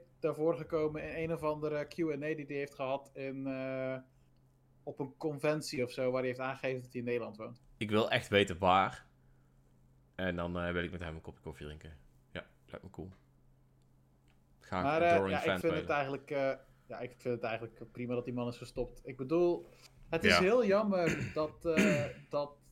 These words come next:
Speaker 1: het is een, het is een soort van einde van een tijdperk, zeg maar. Want je begint langzamerhand de Nintendo die jij kent, waar je bent mee opgegroeid. Het eerste was natuurlijk Iwata is weggevallen. Vervolgens, eh,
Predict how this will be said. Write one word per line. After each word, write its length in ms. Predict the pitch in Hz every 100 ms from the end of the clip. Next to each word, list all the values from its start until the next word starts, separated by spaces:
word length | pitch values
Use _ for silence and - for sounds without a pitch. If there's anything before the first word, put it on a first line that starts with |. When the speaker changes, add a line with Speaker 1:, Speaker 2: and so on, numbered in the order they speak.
| -
Speaker 1:
het 120 | - -
is 120 | 180
een, 200 | 190 190
het 180 | - 151
is 80 | 196
een 80 | 202
soort 240 | 202 202
van 260 | 202 190 -
einde 460 | 160 165 190 185 170
van 220 | 160 160
een 120 | 151
tijdperk, 500 | - 156 165 190 190
zeg 200 | - 185
maar. 240 | 185 196 180
Want 160 | 151
je 60 | -
begint 240 | 156 165
langzamerhand 920 | 151 170 180 170 165 160 160 160 - _ _ _ _ - - -
de 100 | 147
Nintendo 540 | 165 165 196 202 190
die 140 | 170 165
jij 240 | 170 165
kent, 300 | 180 185 170
waar 120 | 175
je 60 | 165
bent 140 | 160
mee 100 | 160
opgegroeid. 640 | 185 - 180 180 165 147 -
Het 120 | 135
eerste 300 | 175 165 170
was 80 | 151
natuurlijk 320 | 151 151 220
Iwata 420 | 202 175 180 180
is 140 | 165 160
weggevallen. 720 | 165 165 147 151 156 156 160 - - _ -
Vervolgens, 840 | - 139 156 165 170 156 147 - -
eh, 240 | 147 135